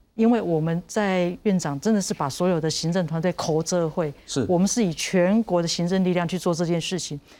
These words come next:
Speaker 1: 所以每次我有机会再去跟国外的朋友，特别是在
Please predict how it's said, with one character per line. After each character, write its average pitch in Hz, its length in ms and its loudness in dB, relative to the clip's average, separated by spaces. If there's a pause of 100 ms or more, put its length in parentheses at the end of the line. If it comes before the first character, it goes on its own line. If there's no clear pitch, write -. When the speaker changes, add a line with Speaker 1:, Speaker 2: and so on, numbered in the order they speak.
(180)
Speaker 1:
所 277 160 0
以 277 40 4
每 208 120 4
次 226 200 0
我 185 180 4
有 185 100 4
机 190 220 0
会 190 160 2
再 185 160 -2
去 180 140 -4
跟 180 220 -2
国 165 120 -2
外 175 140 0
的 160 80 -4
朋 170 180 -6
友， 160 200 -4
特 202 140 -4
别 170 120 -2
是 185 160 -4
在 170 340 -2